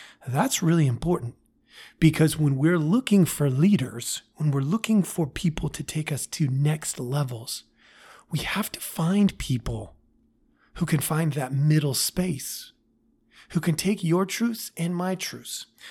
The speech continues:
So I'm gonna rewind. I'm gonna go back to this, this discussion. I've got somebody who's just really one-sided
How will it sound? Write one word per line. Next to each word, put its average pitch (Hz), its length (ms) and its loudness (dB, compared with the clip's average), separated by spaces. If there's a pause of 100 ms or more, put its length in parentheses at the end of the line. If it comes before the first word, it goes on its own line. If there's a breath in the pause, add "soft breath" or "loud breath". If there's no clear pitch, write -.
(140 loud breath)
So - 160 2
I'm 196 60 8
gonna 185 260 6
rewind. 143 520 4
I'm 127 80 -4
gonna 139 100 -4
go 143 120 -6
back 127 280 -6
to 131 80 -8
this, 117 300 -12 (260 loud breath)
this - 160 -4
discussion. - 600 -6 (800 loud breath)
I've - 120 -6
got 214 200 0
somebody 160 480 4
who's 131 360 0
just - 280 -2
really 185 600 6
one-sided 147 920 2